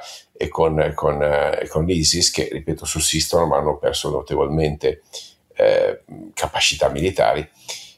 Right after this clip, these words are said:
E, e dopodiché c'è un progetto per, per Gaza che non può che essere, eh, una, una situazione in cui na-, nasce una, una autorità di riferimento non legata all'estremismo islamico,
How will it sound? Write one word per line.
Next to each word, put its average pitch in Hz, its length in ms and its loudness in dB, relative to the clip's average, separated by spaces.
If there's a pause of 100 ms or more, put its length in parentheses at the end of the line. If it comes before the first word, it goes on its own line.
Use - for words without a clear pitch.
(160)
E, - 140 2
e - 140 -2
dopodiché 165 340 2
c'è 117 140 4
un 76 100 -2
progetto 85 520 2
per, 78 300 2
per 78 200 2
Gaza 110 500 4
che - 360 -4
non 90 280 2
può 98 140 4
che 87 160 2
essere, 87 520 4
eh, - 1000 -2
una, 95 460 2 (220)
una 80 160 0
situazione 90 400 2
in 80 80 -2
cui 85 160 -4 (280)
na-, 87 340 0
nasce 92 480 2
una, 78 440 0 (120)
una 76 260 0
autorità 85 540 2
di 85 100 0
riferimento 85 800 2
non 87 300 2
legata 76 920 2
all'estremismo 76 640 -2
islamico, 64 640 -2